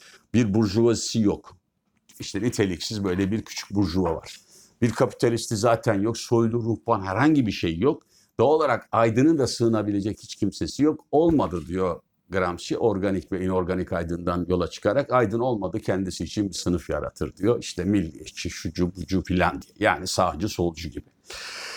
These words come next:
Doğal olarak aslında insanların, e, cemiyet tipi örgütlenmelere adapte olabilmesi için modern tarzda örgütlenme biçimlerine hasıl olması lazım.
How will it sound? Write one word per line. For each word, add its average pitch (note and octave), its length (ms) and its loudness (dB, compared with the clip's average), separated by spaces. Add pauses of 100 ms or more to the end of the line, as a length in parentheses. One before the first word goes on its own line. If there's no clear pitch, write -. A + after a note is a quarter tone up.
(720)
Doğal D#3+ 300 6
olarak C3+ 280 4
aslında C#3 440 4
insanların, C3+ 1040 4
e, G#2+ 360 4 (140)
cemiyet B2+ 500 4
tipi B2 240 0
örgütlenmelere B2 880 2
adapte A2+ 500 2
olabilmesi A2+ 720 2
için A#2+ 360 0
modern A#2 420 2
tarzda A#2 460 0
örgütlenme A2+ 760 0
biçimlerine A2 560 -4
hasıl A#2 440 0
olması G#2 460 0
lazım. - 380 -12